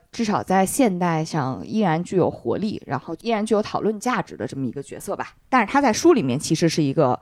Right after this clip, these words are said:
可爱的小女孩儿啊，只不过她有自己很明显的缺陷。嗯，她也有自己艺术方面的追求啊，她特别喜欢画画，而且也是小有才华吧。嗯，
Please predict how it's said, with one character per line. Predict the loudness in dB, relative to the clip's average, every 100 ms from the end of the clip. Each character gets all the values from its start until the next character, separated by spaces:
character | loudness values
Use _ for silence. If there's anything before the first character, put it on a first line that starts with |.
| -2
可 | 2
爱 | 4 4
的 | 4
小 | 2
女 | 2
孩 | 0 0
儿 | 0 0
啊， | -6 -8 -6
只 | -4
不 | 4
过 | 4
她 | 4 0
有 | 0 0
自 | -2
己 | -4
很 | -4
明 | -8 -10
显 | -10 -10
的 | -10
缺 | 0 2
陷。 | 2 -2 _ -16
嗯， | -16 -16 -20 -20 -6
她 | 2 4
也 | 6
有 | 4
自 | 0 -6
己 | -6
艺 | -2
术 | -2 -2
方 | -4
面 | -2
的 | -4
追 | -4 -4
求 | -4
啊， | -6 -8
她 | -2
特 | 0
别 | 2
喜 | 0
欢 | 0
画 | -2
画， | 2 0 0 _
而 | -4
且 | -2 0
也 | -2
是 | -2 -2 -4 -6 -14
小 | -2 4 6 6
有 | 4
才 | 0 -4 -2
华 | 0 -2
吧。 | -4 -8 _ -8
嗯， | -6 -6